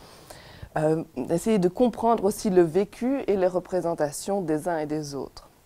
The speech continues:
Donc vous le comprenez, une question en fait assez large, mais qui reflète aussi, euh, ben, le choix d'une approche, d'une démarche qui se voulait inductive, tout en ayant évidemment certaines lunettes théoriques ou une boîte à outils, comme on pourrait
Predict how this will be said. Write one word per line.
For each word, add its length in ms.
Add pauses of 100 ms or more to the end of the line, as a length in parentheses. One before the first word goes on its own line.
(760)
Donc 240
vous 120
le 80
comprenez, 460
une 100
question 300
en 220
fait 320
assez 340
large, 500 (640)
mais 120
qui 160
reflète 420
aussi, 580
euh, 160
ben, 280
le 100
choix 300
d'une 220
approche, 540
d'une 220
démarche 640 (100)
qui 100
se 140
voulait 460
inductive, 840 (560)
tout 180
en 140
ayant 240
évidemment 480
certaines 560
lunettes 480
théoriques 640
ou 60
une 340
boîte 380
à 120
outils, 320
comme 120
on 100
pourrait 340